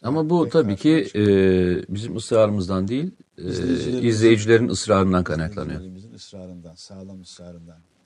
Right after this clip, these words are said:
Speaker 2: kaynaklanıyor hakikaten. Hoş geldiniz. Selamlarınız var, kelamlarınız var, sorularınız var. Efendime söyleyeyim, önerileriniz var. Onların her birini görüyorum. Artık yakın zamanda şunu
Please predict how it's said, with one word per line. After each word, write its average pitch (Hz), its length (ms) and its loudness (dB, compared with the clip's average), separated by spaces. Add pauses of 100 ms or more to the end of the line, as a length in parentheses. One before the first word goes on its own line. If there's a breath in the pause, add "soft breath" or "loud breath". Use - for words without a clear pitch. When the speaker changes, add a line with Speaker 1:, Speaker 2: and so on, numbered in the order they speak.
(160)
Speaker 2:
kaynaklanıyor 90 600 -20
hakikaten. 135 540 -20 (380)
Hoş 170 220 -4
geldiniz. 165 580 -6
Selamlarınız 160 760 -6
var, 147 280 -8 (120)
kelamlarınız 139 760 -6
var, 127 300 -10 (420)
sorularınız 147 760 -2
var. 107 340 -12 (300)
Efendime 110 560 -12
söyleyeyim, 98 580 -16
önerileriniz 139 760 -4
var. 107 260 -12
Onların 123 360 -8
her 127 300 -8
birini 117 260 -10
görüyorum. 110 440 -10 (440)
Artık 180 360 -6
yakın 160 260 -6
zamanda 170 460 -4
şunu 185 560 -6